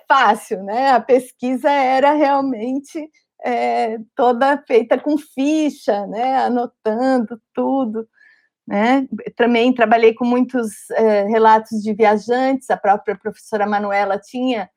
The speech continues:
é, muitos, até alguns franceses que ela tinha conseguido recuperar na França,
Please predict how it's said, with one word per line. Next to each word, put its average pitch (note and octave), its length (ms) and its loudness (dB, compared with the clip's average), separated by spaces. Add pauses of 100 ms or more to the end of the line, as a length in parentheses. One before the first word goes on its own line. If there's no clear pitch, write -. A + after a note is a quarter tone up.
(320)
é, F#3+ 300 -2
muitos, A3 880 -2
até A3+ 520 2
alguns A3 400 -4
franceses G#3+ 920 2
que - 100 -6
ela G3 140 -4
tinha G3+ 220 -10
conseguido G#3 580 -8
recuperar G#3 500 -2
na G3 240 -6
França, A3+ 600 -6